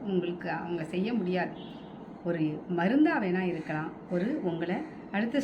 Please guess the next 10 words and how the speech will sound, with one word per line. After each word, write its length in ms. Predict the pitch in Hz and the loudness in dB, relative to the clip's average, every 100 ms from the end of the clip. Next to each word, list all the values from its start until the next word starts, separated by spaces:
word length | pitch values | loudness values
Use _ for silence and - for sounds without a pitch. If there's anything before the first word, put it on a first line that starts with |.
| - | 2
ஸ்டெப்புக்கு 560 | 285 - 302 285 330 - - - - - | 0 0 -4 -2 -4 -6 -10 -14 -10 0
எடுத்து 340 | 220 233 285 | 0 2 0
வர 280 | 220 233 339 214 | 0 -2 -6 -4
ஒரு 240 | 196 185 - - - | -2 -2 -4 -10 0
படிக்கல்லா 540 | 247 285 240 233 226 | 2 2 2 4 2
இருக்கலாம், 440 | 185 170 127 131 170 | 0 -4 -6 -6 -6
அவ்வளவுதான். 480 | 165 180 160 156 - - - | -2 -2 0 -4 -6 -12 2
அதை 260 | 254 320 | 4 6
எல்லாரும் 500 | 269 294 381 403 415 | 6 6 6 4 0
செய்வாங்க 680 | - 254 233 226 190 190 175 | 0 0 2 2 2 2 -2